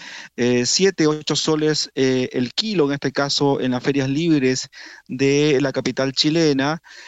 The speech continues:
así como también el medio kilo de limón también está efectivamente llegando a los, eh, siete soles aquí en Chile.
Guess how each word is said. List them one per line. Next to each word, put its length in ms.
así 220
como 180
también 540
el 160
medio 400
kilo 500
de 240
limón 640
también 440
está 200
efectivamente 880
llegando 640
a 140
los, 500
eh, 240
siete 320
soles 600
aquí 480
en 300
Chile. 460